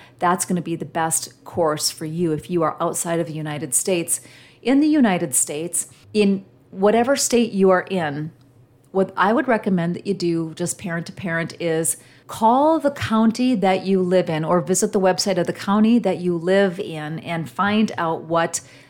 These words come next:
the Department of Human Services has to offer. Many, many, in fact, most counties these days have a Department of Human Services or Developmental Disabilities Services.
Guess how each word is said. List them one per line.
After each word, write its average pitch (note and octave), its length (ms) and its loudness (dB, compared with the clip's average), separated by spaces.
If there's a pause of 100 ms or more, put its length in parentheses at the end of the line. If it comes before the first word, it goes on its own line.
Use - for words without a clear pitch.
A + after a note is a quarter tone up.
(200)
the E3+ 220 0
Department G#3 440 2
of G#3+ 80 2
Human A3+ 320 6
Services F#3+ 800 0
has F3 400 -2
to - 160 -6
offer. D3+ 480 -2
Many, A#3+ 720 4
many, G3+ 300 4
in G3+ 100 2
fact, F3 320 -2
most F3 640 -2
counties F#3+ 560 0
these F#3 220 0
days D#3 260 0
have D#3 240 -10
a D#3 40 -6
Department F#3+ 720 0 (160)
of E3 560 2 (100)
Human F3+ 380 -2
Services - 720 -2 (160)
or E3 400 2
Developmental F3 920 0
Disabilities E3+ 1160 0
Services. - 800 -6